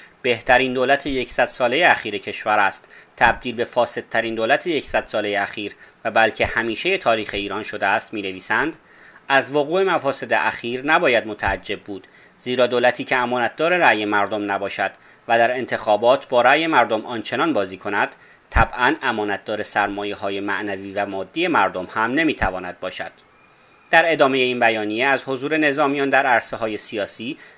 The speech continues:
اقتصادی و قضایی کشور به عنوان یکی از مهمترین مشکلات کشور یاد شده، به طوری که به گفته این زندانیان سیاسی،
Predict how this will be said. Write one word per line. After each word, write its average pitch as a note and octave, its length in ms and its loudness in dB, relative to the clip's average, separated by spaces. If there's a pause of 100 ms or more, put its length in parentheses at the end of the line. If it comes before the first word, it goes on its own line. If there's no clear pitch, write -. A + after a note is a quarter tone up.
(120)
اقتصادی A2+ 580 -4
و A2 160 2
قضایی A#2 420 2
کشور A2+ 540 -2 (280)
به C3+ 60 0
عنوان A#2 320 0
یکی A2 260 -4
از A2 140 0
مهمترین G#2+ 540 -4
مشکلات G#2 480 -6
کشور E3 420 0
یاد G#2 220 -2
شده، F#2 320 -8 (380)
به B2+ 80 0
طوری A#2+ 260 -2
که A#2+ 120 -4
به A#2+ 100 -4
گفته B2+ 280 -4
این G3 180 2
زندانیان G#2 580 -4
سیاسی، B2 560 -6